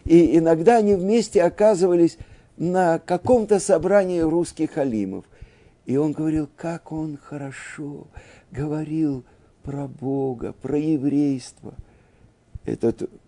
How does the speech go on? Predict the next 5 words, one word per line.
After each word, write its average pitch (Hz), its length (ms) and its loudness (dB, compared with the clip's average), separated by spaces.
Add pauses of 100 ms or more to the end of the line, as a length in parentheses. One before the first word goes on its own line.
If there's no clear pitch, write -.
(280)
первый 160 340 8
секретарь 147 800 4
коммунистической 135 1160 -2 (280)
партии 143 640 6
Израиля. 104 520 -2